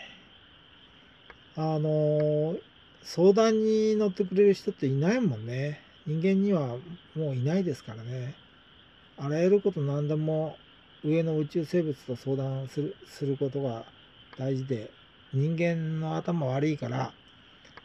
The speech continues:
頑張るんだけどね、仕事はね。<clears throat> みんな、あー、頑張ってるんだけど、人間たちはね。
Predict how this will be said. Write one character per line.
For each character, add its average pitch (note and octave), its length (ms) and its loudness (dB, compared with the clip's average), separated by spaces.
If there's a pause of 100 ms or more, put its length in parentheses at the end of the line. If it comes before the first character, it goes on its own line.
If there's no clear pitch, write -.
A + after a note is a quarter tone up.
(100)
頑 E3+ 160 4
張 G#3 120 8
る G#3+ 80 2
ん E3+ 80 2
だ A#2 100 -4
け G2+ 80 -10
ど A2 80 -8
ね、 C#3+ 140 -2
仕 C#3+ 140 -8
事 A#2+ 180 -6
は G2+ 80 -8
ね。 D#3+ 180 -6 (280)
<clears throat> B2+ 300 0
み D3+ 100 -2
ん D#3 60 0
な、 E3 260 0
あ E3+ 240 8
ー、 - 20 2
頑 E3 180 2
張 F#3+ 80 6
っ F#3 60 2
て F#3 120 2
る C#3+ 120 4
ん C3+ 80 -2
だ B2+ 100 -2
け E3 60 0
ど、 G3+ 100 2
人 D#3 200 2
間 C3 260 0
た B2 160 -10
ち A#2+ 100 -10
は G#2+ 80 -10
ね。 C#3 200 -6